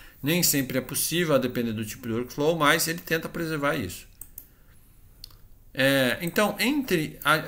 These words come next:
ent-, e eu posso ir no workflow graficamente, eu posso ir combinando essas atividades, conectando as entradas de uma atividade com a saída da próxima, não, conectando a saída de uma atividade com a entrada da próxima,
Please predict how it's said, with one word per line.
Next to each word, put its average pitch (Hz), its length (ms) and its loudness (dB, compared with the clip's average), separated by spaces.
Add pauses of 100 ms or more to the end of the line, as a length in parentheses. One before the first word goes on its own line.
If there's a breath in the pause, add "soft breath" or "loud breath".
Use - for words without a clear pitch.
ent-, 170 280 -6
e 202 120 -2
eu 226 100 6
posso 233 360 4
ir 226 200 -4 (480)
no 160 280 -4
workflow 190 480 0
graficamente, 196 720 2
eu 196 60 -2
posso 214 340 -2
ir 220 40 -10
combinando 233 760 0
essas 139 300 2
atividades, 156 760 0 (760 soft breath)
conectando 202 640 2
as 147 140 2
entradas 139 760 0
de 110 120 -10
uma 135 120 -2
atividade 117 500 0
com 113 100 -6
a 107 40 -4
saída 107 320 -2
da 151 100 8
próxima, 151 600 0 (760)
não, 107 140 -8
conectando 151 480 -2
a 123 40 0
saída 147 300 2
de 135 60 -4
uma 131 100 -2
atividade 110 380 -4
com - 80 -10
a 117 40 -6
entrada 107 240 -4
da 135 120 0
próxima, 135 520 0